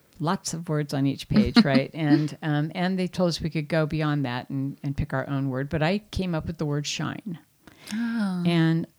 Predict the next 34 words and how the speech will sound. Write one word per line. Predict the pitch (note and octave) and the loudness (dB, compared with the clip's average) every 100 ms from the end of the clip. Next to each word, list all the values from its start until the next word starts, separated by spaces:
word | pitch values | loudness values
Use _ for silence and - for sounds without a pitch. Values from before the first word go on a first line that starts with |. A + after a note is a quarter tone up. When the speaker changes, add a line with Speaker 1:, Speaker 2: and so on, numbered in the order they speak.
| _ | _
Speaker 1:
I, | E3+ E3+ E3 E3 - _ _ _ _ _ | 0 2 2 0 -4 _ _ _ _ _
you | F#3+ | -2
know, | E3+ D#3 | 2 0
I | - D#3+ - | 0 -2 -2
think | E3+ D#3+ | -2 0
last | E3 E3 F3 - | 2 2 2 2
year | G#3+ | 2
was | G3+ G#3 | 2 2
my, | F#3 F3+ D3 D#3 - | 2 2 -2 -6 0
my | D#3+ | 2
word | D#3 D#3+ D#3 | 4 2 0
was | E3 | -4
flourish. | - D#3 C#3+ C3+ D#3 E3+ - - _ _ - - - | -4 0 2 2 0 -2 -6 -14 _ _ -20 -20 -6
And | - E3 E3 D#3 D#3 D#3 - - _ _ _ - | 2 4 6 6 4 0 -4 -14 _ _ _ -6
I | |
think | C#4+ D#4+ B3+ | -2 0 2
in | G3 | 2
some | F3 E3 | 4 2
things | D#3+ E3 - - - | 2 -2 -2 -4 -2
I, | E3 E3 - | 0 0 -2
I | - D#3+ | 0 2
actually | D3 D3 E3+ D3+ | 2 0 0 2
was | D3+ D3 | 2 0
able | C#3+ C#3+ | -2 -2
to | - | -2
do | C#3 C#3 | 0 0
that, | C3 C3+ - - | 0 -2 -4 0
but | E3 D#3 _ | 2 2 _
I | G3+ | -2
felt | - D4 - - | 2 2 0 -2
shine | - F3 F3+ F3 | 2 4 4 4
was | D#3+ D3+ D3 - - _ - | 2 2 0 -4 -10 _ -8
something | - G3 A3 F#3 | -2 -2 0 0
that | D#3 - | 0 0